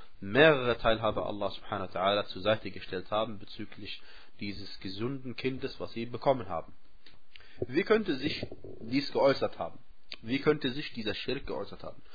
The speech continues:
Eine Möglichkeit, äh, wäre, dass sie zum Beispiel gedacht haben, dies alles natürlich, liebe Geschwister, wenn wir davon ausgehen, dass mit dem Wesen, was Allah hier erwähnt hat, und die Gattin,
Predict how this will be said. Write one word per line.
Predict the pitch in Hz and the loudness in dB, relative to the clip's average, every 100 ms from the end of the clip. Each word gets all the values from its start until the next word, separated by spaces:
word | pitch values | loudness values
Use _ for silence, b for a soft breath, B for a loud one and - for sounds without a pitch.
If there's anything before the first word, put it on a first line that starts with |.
| B B B B | B B B B
Eine | - 180 185 147 | 6 8 8 2
Möglichkeit, | 143 139 127 - 117 147 - - b b b - | 0 -2 -4 0 0 0 -4 -10 b b b -8
äh, | - 98 95 95 - | -2 2 4 2 0
wäre, | 95 104 135 110 120 170 - - - - - - - - - - | -2 4 6 6 4 2 -6 -8 -6 -4 -4 -4 -6 -4 -4 -4
dass | 104 101 135 - | -2 2 2 2
sie | 123 131 147 - B - - - - | 0 0 -4 -8 B -8 -10 -10 -8
zum | - 110 | -6 0
Beispiel | 110 123 - - 117 | 2 2 0 -4 -4
gedacht | 113 98 113 - - | -2 2 2 2 2
haben, | 113 113 120 135 - | 6 6 4 -4 -2
dies | 175 | -2
alles | - 160 165 | 6 6 6
natürlich, | 151 160 143 | 0 0 -2
liebe | 131 | -4
Geschwister, | 123 - 139 - 151 226 b b b b | -4 -2 -4 2 2 2 b b b b
wenn | 117 127 | -2 0
wir | 120 | 2
davon | 117 - 113 | 0 0 0
ausgehen, | - 165 160 - 117 127 160 233 - - - - - - | 4 4 2 0 2 2 0 -6 -4 -4 -4 -14 -16 -12
dass | 113 120 - - - - - - - - - - - | 6 6 6 -2 -4 -6 -6 -4 -4 -2 -4 -4 -4
mit | 117 120 - | 0 0 2
dem | 120 110 101 | 2 2 2
Wesen, | 143 185 139 113 | 4 4 2 -2
was | 107 | 0
Allah | 107 107 107 | 2 2 2
hier | 104 101 | 0 -2
erwähnt | - 101 110 110 - | -4 -2 0 -2 -4
hat, | - - | -4 -4
und | 101 101 | -8 -4
die | 104 | -2
Gattin, | 107 139 - 147 214 | 6 6 6 0 -4